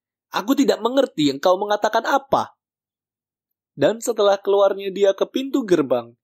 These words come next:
perempuan yang lain melihat ia dan berkata kepada mereka yang ada di sana, "Dia ini juga ada bersama Yesus, orang Nazaret itu."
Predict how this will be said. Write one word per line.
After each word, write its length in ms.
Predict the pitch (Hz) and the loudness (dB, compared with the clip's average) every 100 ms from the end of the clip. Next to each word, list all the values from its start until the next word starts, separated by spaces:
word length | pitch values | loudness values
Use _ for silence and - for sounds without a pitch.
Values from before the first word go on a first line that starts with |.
| _ _ _ | _ _ _
perempuan 440 | 147 190 208 220 208 | 0 0 0 0 0
yang 160 | 196 | -2
lain 240 | 202 202 208 | 0 0 0
melihat 400 | 190 233 247 - | -2 0 -2 -2
ia 240 | 160 143 135 | 0 2 2
dan 240 | 135 143 | 0 0
berkata 400 | 160 170 175 131 | 0 0 -2 -2
kepada 400 | 127 - 156 175 | -6 -4 2 2
mereka 360 | 180 185 180 190 | 2 -2 0 0
yang 160 | 185 - | 0 -2
ada 240 | 208 247 | 0 0
di 80 | 220 | 0
sana, 400 | - 147 127 113 _ _ _ _ _ _ _ | -2 -2 -2 -10 _ _ _ _ _ _ _
"Dia 320 | 170 226 254 | -2 2 2
ini 320 | 294 285 202 147 | 2 2 0 0
juga 240 | 147 175 - | 0 0 0
ada 240 | 262 190 | 2 4
bersama 320 | 147 156 208 | 2 0 0
Yesus, 640 | 226 285 277 - 139 - - _ - | 0 0 0 0 -2 -2 -14 _ -2
orang 240 | 226 262 247 | 0 0 0
Nazaret 400 | 214 180 196 208 | 0 2 2 0
itu." 480 | - 269 - 143 - | 0 -2 2 0 0